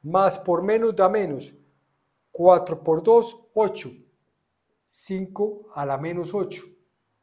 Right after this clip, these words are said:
Una cantidad negativa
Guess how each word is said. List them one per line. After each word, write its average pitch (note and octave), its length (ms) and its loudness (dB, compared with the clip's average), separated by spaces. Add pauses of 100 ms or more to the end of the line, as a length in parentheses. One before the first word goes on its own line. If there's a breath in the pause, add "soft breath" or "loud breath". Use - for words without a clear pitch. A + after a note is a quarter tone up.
(1600)
Una G3 320 -2
cantidad D#3+ 480 0
negativa F3+ 680 -4